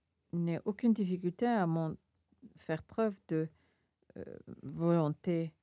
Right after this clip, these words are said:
politique de l'Union européenne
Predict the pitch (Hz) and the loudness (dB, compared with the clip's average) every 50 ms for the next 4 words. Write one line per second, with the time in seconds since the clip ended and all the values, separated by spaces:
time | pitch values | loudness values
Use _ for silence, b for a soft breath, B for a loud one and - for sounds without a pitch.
0 | _ _ _ _ _ _ _ _ - 208 190 175 160 165 175 - - - 294 277 | _ _ _ _ _ _ _ _ 4 4 4 6 4 2 -2 -4 -2 -2 0 0
1 | 269 - - 175 170 151 175 170 165 165 165 160 160 165 170 160 - - - 160 | 0 -2 -4 -4 -2 -2 -2 -2 0 0 0 2 2 2 0 0 -2 -4 -4 -4
2 | 160 165 160 - 214 240 254 262 233 180 156 135 151 170 | -2 -2 -2 0 0 2 2 2 0 0 0 -2 -4 -6